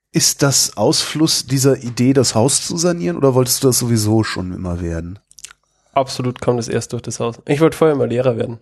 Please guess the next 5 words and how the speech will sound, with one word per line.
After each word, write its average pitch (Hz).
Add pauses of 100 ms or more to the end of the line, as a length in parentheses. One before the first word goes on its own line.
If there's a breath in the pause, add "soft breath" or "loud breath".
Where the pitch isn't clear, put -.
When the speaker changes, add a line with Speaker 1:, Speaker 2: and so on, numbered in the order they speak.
Speaker 1:
Ja. 113
Speaker 2:
Mathe 131
und 127
Sport. - (640 loud breath)
Ähm, 135